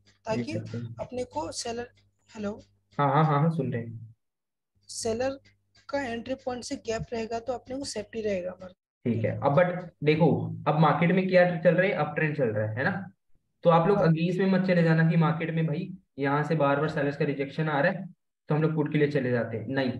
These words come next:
Speaker 2: इस तरीके से मत करना, ये बहुत खराब है। कैंडल क्लोज हो गया, उसके बाद कर सकते हो, but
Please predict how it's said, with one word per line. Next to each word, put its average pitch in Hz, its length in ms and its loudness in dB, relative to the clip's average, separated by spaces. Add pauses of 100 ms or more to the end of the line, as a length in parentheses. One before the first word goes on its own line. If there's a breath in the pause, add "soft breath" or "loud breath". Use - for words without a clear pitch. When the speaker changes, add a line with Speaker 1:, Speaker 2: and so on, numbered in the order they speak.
Speaker 2:
इस 143 100 -2
तरीके 156 220 2
से 156 80 2
मत 143 200 0
करना, 143 320 0
ये 156 100 0
बहुत 135 260 2
खराब 110 280 0
है। 107 60 -4
कैंडल 139 240 0
क्लोज 156 280 0
हो 156 80 2
गया, 170 120 0
उसके 165 140 -4
बाद 143 260 0
कर 165 80 2
सकते 160 280 -4
हो, - 180 -6 (320 soft breath)
but 170 100 4